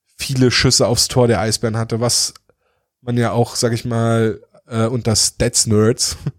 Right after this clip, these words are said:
<laughs> äh, als Score-Effekts bezeichnen kann. Das ist im Endeffekt das, was eintritt, wenn eine Mannschaft hoch führt, dann nimmt sie natürlich den Fuß vom Gas und lässt die andere Mannschaft ein bisschen mehr machen. Und daraus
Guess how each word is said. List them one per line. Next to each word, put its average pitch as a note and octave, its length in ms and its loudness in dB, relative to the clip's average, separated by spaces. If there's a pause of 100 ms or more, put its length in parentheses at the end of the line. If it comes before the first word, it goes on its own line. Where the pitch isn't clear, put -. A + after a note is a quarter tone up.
(100)
<laughs> - 300 -20
äh, B2+ 80 -2
als A#2 680 4
Score-Effekts C#3 600 2
bezeichnen B2+ 480 0
kann. A#2 220 2
Das - 320 -2
ist - 160 -2
im B2+ 160 -6
Endeffekt A#2+ 400 -2 (320)
das, B2+ 180 2
was A2+ 160 4
eintritt, C3 560 0
wenn A#2+ 320 0
eine A#2 220 2
Mannschaft B2+ 400 0
hoch B2+ 180 2
führt, D3 460 0 (420)
dann A#2+ 320 0
nimmt C3 180 -2
sie A#2+ 120 2
natürlich C3 760 0
den A#2 240 0
Fuß - 280 -2
vom A2 200 0
Gas G#2+ 300 2
und A2+ 100 -2
lässt A2 180 2
die A#2+ 60 0
andere A2 260 0
Mannschaft A2 460 0
ein A2 80 -6
bisschen A2+ 320 2
mehr A2 180 2
machen. G#2+ 380 -4 (320)
Und A2+ 140 -6
daraus A2+ 560 0